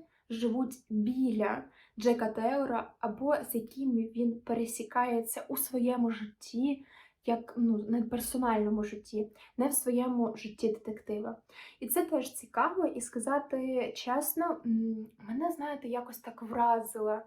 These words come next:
кінцівка цього роману, тому що, та, злочинця ми зрозуміли, але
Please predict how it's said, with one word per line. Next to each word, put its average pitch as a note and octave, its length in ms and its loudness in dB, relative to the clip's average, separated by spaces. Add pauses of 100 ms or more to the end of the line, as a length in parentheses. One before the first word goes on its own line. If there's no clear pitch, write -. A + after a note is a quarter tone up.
(580)
кінцівка A#3+ 580 0
цього A3 400 0
роману, D#4 500 2
тому B3 340 -4
що, C4+ 380 -6 (380)
та, F#4+ 600 4 (240)
злочинця F4 580 4
ми E4+ 140 8
зрозуміли, C4 880 0
але A3+ 460 4